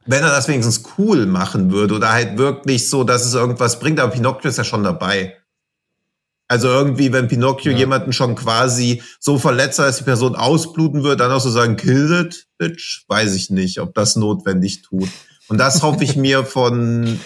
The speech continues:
Speaker 1: seinem nächsten Film, dass er checkt, was bei Exploitation und so krassem Gore cool ist und was einfach nur dümmliche Provokation ist oder wo man selber mehr über sich erzählt,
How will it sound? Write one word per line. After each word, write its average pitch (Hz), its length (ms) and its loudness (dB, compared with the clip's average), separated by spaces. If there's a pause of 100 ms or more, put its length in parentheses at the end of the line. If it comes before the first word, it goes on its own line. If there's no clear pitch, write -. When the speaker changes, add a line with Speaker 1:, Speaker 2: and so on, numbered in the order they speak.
Speaker 1:
seinem 117 380 0
nächsten 147 520 0
Film, 135 720 2 (360)
dass 120 180 0
er 127 160 2
checkt, - 420 -4
was 127 180 0
bei 127 100 2
Exploitation 127 880 0
und 117 140 0
so 98 80 -4
krassem 120 460 -2
Gore 123 380 2 (800)
cool 196 320 4
ist 185 400 2
und 139 220 0
was 135 240 0
einfach 127 400 0
nur 127 240 0
dümmliche 135 400 0
Provokation 123 1040 -2
ist 127 200 0
oder 120 260 0
wo 123 100 2
man 117 200 0
selber 113 460 2
mehr 113 200 2
über 117 120 0
sich 113 300 -2
erzählt, 120 800 0